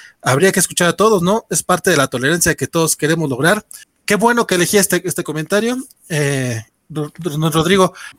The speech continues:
si el comentario es, "No me gusta porque tiene mujer protagonista", me parece que es un comentario irracional. A eso me refiero. No vi muchos comentarios que fueran sobre la historia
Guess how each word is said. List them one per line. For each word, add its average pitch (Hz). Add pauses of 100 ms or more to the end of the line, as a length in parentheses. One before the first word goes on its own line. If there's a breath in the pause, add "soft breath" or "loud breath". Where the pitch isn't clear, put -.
(160)
si -
el 160
comentario 185
es, 202 (180)
"No 202
me 220
gusta 202
porque 147
tiene 208
mujer 175
protagonista", 175
me 175
parece 156
que 170
es - (240 loud breath)
un 175
comentario 156
irracional. 131 (340 soft breath)
A 156
eso 175
me 156
refiero. 143 (300 loud breath)
No 185
vi 202
muchos 196
comentarios 175
que 151
fueran 165
sobre 131
la 131
historia 214